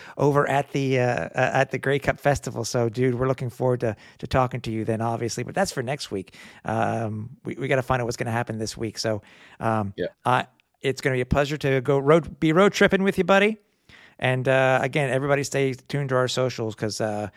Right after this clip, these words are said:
Speaker 1: we're gonna try to get as much, um, enough out to you guys as much as possible this week.
Speaker 2: Yeah, actually, with, uh, I, I'm very proud to say that the Alouettes flight deck will be represented at Grey Cup throughout the entire week. We're, we've,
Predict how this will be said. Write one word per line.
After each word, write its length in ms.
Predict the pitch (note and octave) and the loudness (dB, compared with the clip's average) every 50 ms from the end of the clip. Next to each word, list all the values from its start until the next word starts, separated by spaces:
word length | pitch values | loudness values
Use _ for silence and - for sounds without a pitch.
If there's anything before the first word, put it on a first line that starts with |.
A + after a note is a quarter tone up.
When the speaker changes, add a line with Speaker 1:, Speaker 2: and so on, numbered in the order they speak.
| - - - | -18 -18 -10
Speaker 1:
we're 100 | - - | -8 -8
gonna 100 | B2 A#2+ | -6 -4
try 140 | - A#2+ A#2+ | -2 -2 -2
to 80 | A#2 A2+ | -2 -2
get 100 | A#2 A2 | -4 -6
as 100 | G#2 G#2 | -6 -6
much, 280 | A#2 A#2 - - - - _ _ _ _ _ - | -8 -8 -10 -12 -20 -20 _ _ _ _ _ -12
um, 260 | - - D3+ G3+ - _ _ _ _ - | -10 -10 -10 -10 -14 _ _ _ _ -10
enough 400 | - D#3 D3+ E3 F#3 G3+ - - - | -6 -4 0 4 4 4 4 2 2
out 200 | D#3 E3+ E3+ D3 | 2 2 2 0
to 100 | - D#3+ | -4 -6
you 80 | D#3 D3 | -6 -2
guys 260 | - D3+ C#3 C#3+ B2+ | 0 0 0 0 -2
as 80 | B2 B2+ | -4 -6
much 160 | B2+ B2 - | -6 -6 -8
as 100 | A#2+ - | -8 -8
possible 360 | - G#2 G2 G#2 - F#2+ F2+ | -8 -8 -8 -8 -10 -12 -12
this 160 | - - - | -12 -12 -12
week. 240 | - - - - - _ _ _ _ _ _ _ _ _ _ - | -14 -14 -16 -18 -20 _ _ _ _ _ _ _ _ _ _ -2
Speaker 2:
Yeah, 200 | G#2 F#2+ D#2+ - - _ - | 0 0 0 -2 -6 _ -6
actually, 340 | - F#2 F#2 F#2 - - G2+ | -4 -2 -2 -2 0 -2 0
with, 300 | F#2 F#2+ F#2 - - - | 0 0 0 -2 0 0
uh, 340 | G2+ F2 E2+ E2 D#2 D#2 D2+ - _ _ _ _ _ - - - - _ _ _ _ _ - - - - | 4 4 6 4 4 0 -4 -14 _ _ _ _ _ -20 -20 -20 -20 _ _ _ _ _ -20 -8 0 2
I, 100 | A2+ A2+ | 4 4
I'm 220 | A2 G#2+ A2+ A2+ | 4 4 4 4
very 160 | G2+ A#2+ B2 | 6 6 6
proud 240 | A2 - C3+ B2+ A#2+ A2 | 8 10 10 10 8 8
to 60 | A2+ | 4
say 160 | - A#2+ A2 | 6 6 6
that 140 | A2 G2 F2+ | 6 4 2
the 300 | G#2 A2 A2 A2 G2+ - | 0 2 2 2 2 4
Alouettes 300 | - G#2+ A2+ A#2 A#2+ - | 4 4 4 4 4 2
flight 200 | - G#2+ A2 - | 2 2 2 4
deck 140 | - A2 G#2+ - | 4 2 0 0
will 320 | F2+ F#2 F#2 G#2 A2+ A#2+ G2+ | -2 0 2 4 4 4 4
be 160 | G2 B2 A2+ | 4 4 6
represented 760 | G#2 A2+ G#2+ - - A2 G2 - G2 F2 - G#2+ G2+ - - - | 6 6 4 6 4 2 4 2 0 2 2 0 0 0 -2 -6
at 220 | - F2+ F#2+ - - | -4 -4 -4 -2 -2
Grey 180 | G2+ F#2+ F2+ | -2 0 0
Cup 380 | F2 - F#2+ F2+ - - _ _ _ _ - _ _ _ _ _ | 0 0 0 0 0 -2 _ _ _ _ -20 _ _ _ _ _
throughout 360 | - G2 F2+ G2 G2+ G#2 - | -6 0 4 4 4 4 2
the 100 | - G#2+ | 0 -2
entire 300 | G#2 G2+ G#2+ G#2 G#2+ G#2+ | -2 2 4 4 4 4
week. 280 | G2 F#2 F#2+ B2 - - - - | 4 2 0 -4 -4 -8 -12 -8
We're, 460 | F#2+ G2 F#2 E2+ D#2 C2+ C2 B1 _ - | -4 -4 -2 -2 -4 -6 -8 -10 _ -8
we've, 300 | G2 F#2 F2+ - - | -6 -6 -6 -8 -12